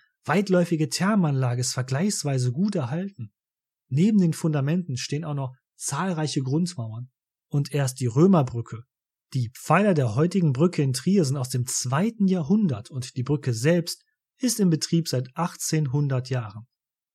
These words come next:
Selbst im Zweiten Weltkrieg wurde die Brücke nicht zerstört. Was ein wirklich wahres Wunder ist. Denn die Wehrmacht liebt es ja, Brücken auf ihrem Rückzug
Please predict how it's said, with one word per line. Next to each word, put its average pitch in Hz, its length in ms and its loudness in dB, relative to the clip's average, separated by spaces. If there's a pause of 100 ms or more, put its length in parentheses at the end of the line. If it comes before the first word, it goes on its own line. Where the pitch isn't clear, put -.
(120)
Selbst 180 480 0
im 196 120 2
Zweiten 160 440 0
Weltkrieg 160 480 0 (220)
wurde 156 220 2
die 160 100 2
Brücke 123 340 -2
nicht 117 200 -6
zerstört. 131 540 -10 (640)
Was 123 300 -2
ein 117 260 -2
wirklich 131 420 0
wahres 123 360 -2
Wunder 139 340 2
ist. - 240 -16 (560)
Denn 135 300 0 (600)
die 113 220 -8
Wehrmacht 151 440 2
liebt 220 240 4
es 143 160 2
ja, 123 160 0
Brücken 170 360 2
auf 135 160 0
ihrem 135 200 2
Rückzug 160 600 0